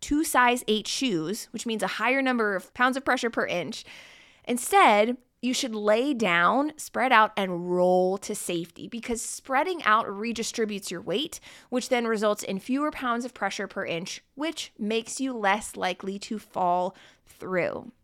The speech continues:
So when it comes to marketing, you need to expand where people are finding you so that if one stream of revenue all of a sudden dries up,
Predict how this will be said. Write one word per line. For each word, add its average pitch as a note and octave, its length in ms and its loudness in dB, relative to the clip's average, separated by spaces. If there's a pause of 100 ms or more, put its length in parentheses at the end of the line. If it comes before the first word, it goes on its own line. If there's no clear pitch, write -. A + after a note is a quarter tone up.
(680)
So A#3+ 160 -4
when A3+ 100 -2
it G#3+ 80 -4
comes G#3+ 220 -6
to A3+ 80 -6
marketing, A#3+ 500 -2 (380)
you C4 260 -4
need E4+ 180 -4
to D4+ 200 -4
expand B3+ 880 -2
where A#3 180 -2
people G#3+ 340 -6
are G3+ 160 -2
finding A3+ 500 0
you F#3 120 -4
so G#3 120 -2
that G3 140 0
if G3 100 -8
one C4 400 -2
stream C#4+ 400 -4
of A#3+ 120 -4
revenue A#3+ 320 0 (100)
all A3+ 180 6
of C#4 60 2
a C#4 60 0
sudden B3+ 340 0
dries G#3+ 540 4
up, C4 260 4